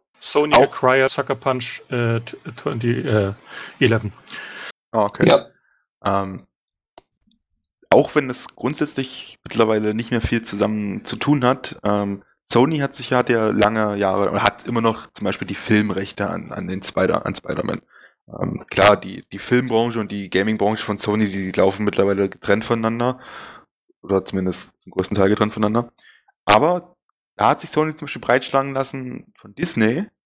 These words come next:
Speaker 2: ähm, Disney zu erlauben, jetzt noch einen Spider-Man-Film innerhalb des Marvel Cinematic Universe zu machen.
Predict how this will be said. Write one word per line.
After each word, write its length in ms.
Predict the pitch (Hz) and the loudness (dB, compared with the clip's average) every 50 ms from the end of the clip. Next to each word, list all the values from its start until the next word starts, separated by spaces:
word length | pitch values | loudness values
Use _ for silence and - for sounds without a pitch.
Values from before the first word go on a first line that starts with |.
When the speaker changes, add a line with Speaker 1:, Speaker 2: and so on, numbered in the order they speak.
| _ _ _ - | _ _ _ 0
Speaker 2:
ähm, 460 | 110 110 107 104 101 101 101 98 95 - _ _ _ _ _ _ _ _ _ _ _ _ _ _ _ _ _ _ _ _ _ _ _ | 2 2 2 2 0 -4 -6 -8 -10 -12 _ _ _ _ _ _ _ _ _ _ _ _ _ _ _ _ _ _ _ _ _ _ _
Disney 240 | 131 143 - 180 160 | 0 4 4 4 4
zu 120 | - - 120 | 6 6 6
erlauben, 340 | 104 107 110 127 135 131 127 | 6 6 6 4 4 2 -2
jetzt 240 | 117 - - - - | -4 -4 -4 -6 -6
noch 160 | 117 110 110 | -6 -6 -6
einen 180 | 104 101 98 | -8 -12 -12
Spider-Man-Film 840 | - - - 95 98 101 101 98 101 - - 107 101 101 101 98 - | -4 0 2 2 4 2 0 -2 -4 -2 0 0 2 2 0 -4 -4
innerhalb 340 | - 104 98 98 98 95 - | -2 0 2 2 2 0 0
des 220 | - 95 - - | -4 -8 -6 -4
Marvel 380 | - 98 98 98 95 98 98 92 | 0 2 4 4 4 2 2 0
Cinematic 600 | - - - 98 95 98 98 - 98 95 - - | 0 -4 -4 -2 0 0 0 0 -2 -4 -2 0
Universe 480 | 107 110 104 90 98 98 101 - - - | 2 2 2 2 2 0 0 -2 -8 -8
zu 100 | - 90 | -6 -6
machen. 300 | 92 95 101 110 - | -4 -4 -6 -8 -12